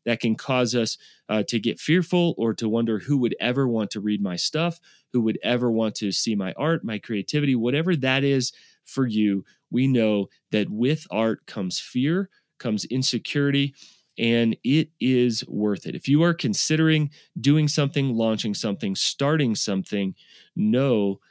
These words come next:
that it is worth it. And maybe you have somebody you can bring alongside to help you discern the process, but make sure that you're not listening to that person's voice too loudly and overshadowing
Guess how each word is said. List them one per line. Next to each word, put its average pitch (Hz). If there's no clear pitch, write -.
that 95
it 123
is 110
worth 107
it. 90
And 113
maybe 180
you 202
have 151
somebody 156
you 135
can 120
bring 131
alongside 135
to 117
help 135
you 135
discern 127
the -
process, 160
but -
make 139
sure 160
that 139
you're 127
not 131
listening 117
to 117
that 123
person's 113
voice 107
too 160
loudly 107
and 95
overshadowing 113